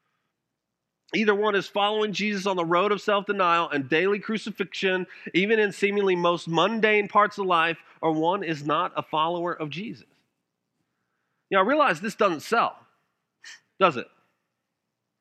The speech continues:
I, I realize that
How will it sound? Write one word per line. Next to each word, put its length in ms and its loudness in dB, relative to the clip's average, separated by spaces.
I, 60 6
I 200 6
realize 520 4
that 260 4